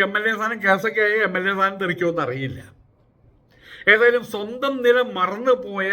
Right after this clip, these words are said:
രാഹുലാണ് തൻ്റെ കരിയർ, തൻ്റെ ഭാവി, അതെല്ലാം ഛിന്ന ഭിന്നമാക്കി മാറ്റിയത്. രാഷ്ട്രീയത്തിലാണ് കളിക്കുന്നത്. എപ്പോഴും എങ്ങനെ എത്ര അന്തസ്സും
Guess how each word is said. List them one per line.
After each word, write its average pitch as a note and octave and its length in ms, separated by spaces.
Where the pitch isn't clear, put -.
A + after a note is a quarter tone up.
രാഹുലാണ് F3 640
തൻ്റെ F3+ 200
കരിയർ, G3 400
തൻ്റെ F#3 220
ഭാവി, F#3 420
അതെല്ലാം F3 280
ഛിന്ന E3 360
ഭിന്നമാക്കി C#3 560
മാറ്റിയത്. A2 440
രാഷ്ട്രീയത്തിലാണ് G3+ 720
കളിക്കുന്നത്. A3+ 480
എപ്പോഴും A3 480
എങ്ങനെ A3 280
എത്ര A3+ 160
അന്തസ്സും A3 380